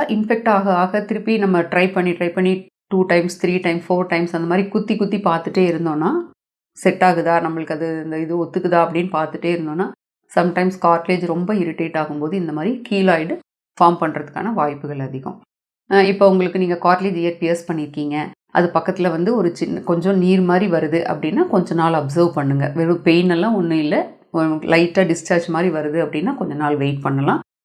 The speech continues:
அது அதுவாவே செட்டில் ஆகிக்க வாய்ப்பு இருக்கு. இல்ல அது மேல பஸ் மாதிரி வருது, ரெட்னஸ் இருக்கு, ரொம்ப பெயின் இருக்குன்னா உடனே பக்கத்துல ஒரு பிளாஸ்டிக் சர்ஜனை போய் கன்சல்ட் பண்ணுங்க. அஹ், அவங்க வந்து உங்களுக்கு ஆன்டிபயோட்டிக் பிரிஸ்கிரைப் பண்ணுவாங்க. தயவு செஞ்சு அந்த ஆன்டிபயோட்டிக் எடுத்துட்டு அது கண்ட்ரோல் ஆனப்புறம்,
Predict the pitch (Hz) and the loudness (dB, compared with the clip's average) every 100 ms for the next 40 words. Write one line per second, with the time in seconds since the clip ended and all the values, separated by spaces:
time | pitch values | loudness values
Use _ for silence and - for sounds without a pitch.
0 | - 170 170 160 160 165 170 220 147 - | -2 2 4 4 4 2 2 -2 -6 -6
1 | 165 147 143 226 143 135 120 143 147 - | -4 -4 -4 -4 -4 -6 -8 -8 -8 -8
2 | - _ _ _ 185 190 160 165 - _ | -14 _ _ _ 2 6 6 4 0 _
3 | _ - 185 175 202 208 202 202 240 202 | _ 0 2 2 0 4 4 4 -2 0
4 | 180 165 151 143 151 151 170 175 214 214 | 0 -2 -4 -4 -6 -4 -4 -2 -2 -2
5 | 151 147 156 156 190 208 170 175 170 - | -4 -4 -4 0 0 0 2 2 0 -2
6 | 214 196 170 185 269 147 - 160 262 220 | -2 -2 -2 -2 -2 -4 -4 -4 -2 -2
7 | - 156 151 165 - 143 143 151 139 170 | 0 -2 -2 -6 -4 -4 -4 -8 -4 -4
8 | - 165 - 156 151 147 147 226 370 - | -2 -2 -2 -4 -4 -6 -2 -2 -2 -8
9 | - _ - 175 165 185 180 175 285 214 | -20 _ 2 4 4 4 4 0 0 0
10 | 160 160 180 175 170 165 156 - 165 165 | 0 0 0 -2 -2 -4 -8 -4 -4 -4
11 | 151 151 180 208 170 160 170 165 156 165 | -6 -4 -4 -2 -2 0 0 0 0 0
12 | 170 165 156 151 147 156 - 320 226 180 | 0 0 -2 -2 -2 -2 0 0 2 2
13 | 156 156 175 170 147 143 143 302 | 0 0 0 0 -2 -6 -4 -4